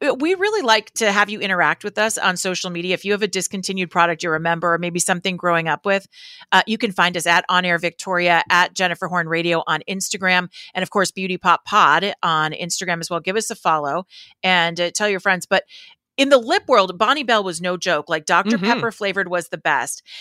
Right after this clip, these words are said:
Speaker 1: And then I started thinking, and I actually had to Google this, 'cause when I was little, little, like, probably seven or eight or nine, you know, when you just start realizing that boys are there and you just start realizing that people, like, kiss and do gross stuff like that, there was a product
Speaker 2: <laughs>
Speaker 1: called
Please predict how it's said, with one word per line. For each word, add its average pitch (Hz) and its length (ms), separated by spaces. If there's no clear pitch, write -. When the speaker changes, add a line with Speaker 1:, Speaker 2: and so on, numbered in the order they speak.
Speaker 1:
And 233 140
then 285 100
I 381 120
started 269 360
thinking, 247 240
and 214 80
I 202 60
actually 254 360
had 262 160
to 220 80
Google 190 360
this, - 240
'cause 190 180
when 208 200
I 247 160
was 285 220
little, 190 480
little, 151 240
like, 160 220
probably 226 760
seven 254 400
or 202 160
eight 202 220
or 185 80
nine, 175 420
you 190 80
know, 190 100
when 185 140
you 190 80
just 240 200
start 262 220
realizing 185 540
that 156 160
boys 175 280
are 170 120
there 156 420
and 165 140
you 170 40
just 208 200
start 208 240
realizing 170 420
that - 140
people, 175 260
like, 143 220
kiss 165 340
and 143 140
do 165 100
gross 156 260
stuff 151 240
like 185 200
that, 202 240
there 226 140
was 294 200
a - 20
product 233 360
Speaker 2:
<laughs> - 20
Speaker 1:
called 196 320